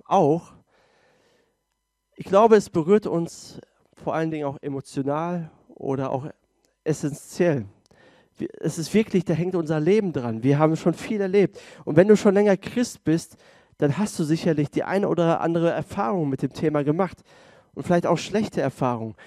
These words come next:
Du hast für Menschen gebetet und nichts ist passiert. Du hast geglaubt, du hast geschrien, du hast Gott angebettelt, du hast gefleht, du hast proklamiert, du hattest vielleicht sogar ein prophetisches Wort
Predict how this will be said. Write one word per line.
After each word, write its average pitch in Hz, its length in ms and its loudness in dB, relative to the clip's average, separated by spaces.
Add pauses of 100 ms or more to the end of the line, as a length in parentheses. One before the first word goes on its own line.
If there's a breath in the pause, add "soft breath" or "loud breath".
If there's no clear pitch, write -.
(260 soft breath)
Du 180 120 10
hast 220 140 10
für 196 160 8
Menschen 214 640 0
gebetet 196 760 2 (200 soft breath)
und 151 120 4
nichts 208 220 6
ist - 120 -16
passiert. 190 640 -2 (500 soft breath)
Du 170 140 10
hast 208 220 6
geglaubt, 196 580 2
du 170 80 8
hast 165 140 2
geschrien, 202 460 -4
du 190 80 4
hast 156 120 0
Gott - 240 2
angebettelt, 175 680 -2
du 175 40 8
hast 170 160 4
gefleht, 190 540 2 (300 loud breath)
du 175 120 10
hast 190 120 4
proklamiert, 196 640 4
du 175 80 6
hattest 175 260 0
vielleicht 175 240 4
sogar 170 300 2 (260 loud breath)
ein 156 160 -2
prophetisches 180 760 0
Wort 156 360 4